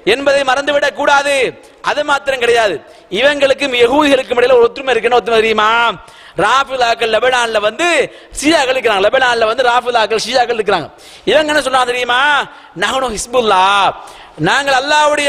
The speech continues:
படைகள்" என்கிறாங்க. அதே போல யெமன்லயும் இருக்கிறாங்க ஷி-, ஷியாக்கள். இவங்க சொல்றாங்க வந்து "நஹ்னு அன்சாருல்லா, நாங்கள் அல்லாஹ்வுடைய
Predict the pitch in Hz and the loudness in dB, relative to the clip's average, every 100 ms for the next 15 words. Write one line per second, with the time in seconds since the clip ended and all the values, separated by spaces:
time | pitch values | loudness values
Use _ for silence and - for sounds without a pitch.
0 | 269 254 294 294 285 269 254 240 196 127 | 0 0 0 0 0 0 0 0 -2 -6
1 | - - - - 151 226 339 302 277 277 | -12 -20 -20 -6 -4 0 -2 0 0 0
2 | 254 285 330 320 302 285 262 220 170 202 | 0 0 0 0 0 0 0 -2 -8 -4
3 | 233 254 226 170 147 - - - - 277 | -2 0 -2 -4 -8 -10 -20 -10 -2 0
4 | 339 302 285 269 254 233 247 349 339 208 | 2 0 0 0 0 -2 -2 0 0 -4
5 | - - 160 202 294 311 226 262 - 233 | -8 -14 -6 -4 -2 -2 -2 -2 0 2
6 | 214 190 180 196 208 180 120 - - - | 0 0 2 2 2 0 -4 -14 -20 -6
7 | 160 226 233 208 262 269 269 262 254 | -4 -2 -2 -2 0 0 0 -2 0